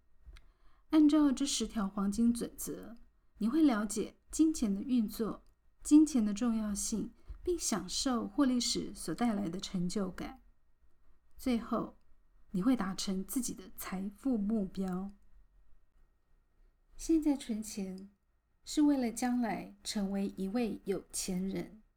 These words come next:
最后，希望你喜欢小戴今天为你准备的《时尚老妈大小事》，也感谢你将《时尚老妈大小事》的音频介绍分享给周遭好友。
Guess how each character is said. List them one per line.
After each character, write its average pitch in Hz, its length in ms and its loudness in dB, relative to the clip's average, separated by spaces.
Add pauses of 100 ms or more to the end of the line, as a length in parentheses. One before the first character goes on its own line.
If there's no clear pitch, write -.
(1700)
最 311 180 2
后， 285 340 2
希 269 220 0
望 269 240 2
你 233 80 2
喜 226 180 -4
欢 220 340 -4
小 240 200 -2
戴 226 160 -2
今 226 180 -2
天 233 160 0
为 208 120 -2
你 190 160 -2
准 190 200 -4
备 196 200 -4
的 - 240 -10 (320)
《时 - 180 -2
尚 330 200 6
老 214 180 4
妈 214 340 -4 (100)
大 233 160 0
小 - 240 -6
事》， - 460 -6 (560)
也 269 120 -2
感 254 220 2
谢 240 460 -2
你 190 120 -4
将 247 220 0
《时 - 180 -2
尚 247 200 0
老 208 140 0
妈 202 180 -2
大 240 180 -2
小 233 160 -2
事》 214 220 -2
的 202 80 -4
音 269 240 0
频 185 440 -6 (400)
介 285 200 6
绍 247 300 2
分 247 220 0
享 240 280 -4
给 180 140 -12
周 233 280 0
遭 233 240 -2
好 190 300 -6
友。 190 320 -8